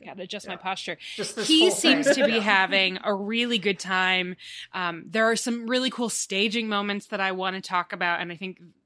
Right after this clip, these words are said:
Speaker 1: that as a piece of visual language, the way they're telling that story is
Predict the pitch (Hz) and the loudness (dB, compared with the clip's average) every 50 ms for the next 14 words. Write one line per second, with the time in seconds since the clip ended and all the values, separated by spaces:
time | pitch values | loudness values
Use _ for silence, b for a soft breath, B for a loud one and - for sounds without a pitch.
0 | _ _ - 175 156 165 175 196 202 - - - 185 190 202 160 190 185 175 156 | _ _ -20 -20 -20 -12 -10 -10 -10 -10 -6 -2 -2 -2 0 0 -2 -4 -4 -4
1 | - _ _ _ - - 226 214 - - 196 170 151 147 190 185 190 180 202 185 | -8 _ _ _ -10 -6 -6 -4 -4 -4 -6 -8 -6 -4 -4 -4 -2 -2 -4 -4
2 | 175 170 156 160 147 151 147 151 160 160 156 147 - 180 165 170 170 165 165 156 | -4 -4 -6 -8 -8 -10 -10 -8 -8 -8 -8 -8 -8 -8 -6 -4 -4 -4 -6 -8
3 | 151 - 170 165 160 151 156 156 151 - - - 165 156 156 151 147 139 - | -8 -8 -8 -8 -8 -8 -10 -10 -10 -12 -12 -12 -10 -8 -8 -8 -8 -10 -12